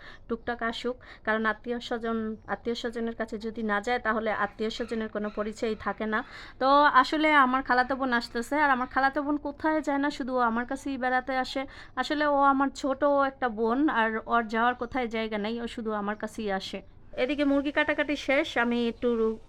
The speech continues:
মুরগিটা ভালো করে ধুয়ে হলুদ মরিচ মিশিয়ে তারপরে মুরগিটা একটু তেলে ভেজে নিলাম। মুরগিটা যখন তেলে ভেজে ভুনা করি তখন কিন্তু খুবই ভালো লাগে খেতে। আর এদিকে আমি আলু ভাজি করে নিলাম, আর এখন আমি বেগুনও ভাজি করে নিলাম।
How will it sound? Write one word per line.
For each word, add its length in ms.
মুরগিটা 420
ভালো 240
করে 200
ধুয়ে 440
হলুদ 340
মরিচ 300
মিশিয়ে 420
তারপরে 360
মুরগিটা 380
একটু 220
তেলে 260
ভেজে 300
নিলাম। 280
মুরগিটা 480
যখন 400
তেলে 280
ভেজে 420
ভুনা 360
করি 280
তখন 320
কিন্তু 200
খুবই 320
ভালো 280
লাগে 240
খেতে। 320
আর 220
এদিকে 360
আমি 280
আলু 200
ভাজি 240
করে 240
নিলাম, 340
আর 120
এখন 300
আমি 180
বেগুনও 400
ভাজি 300
করে 200
নিলাম। 300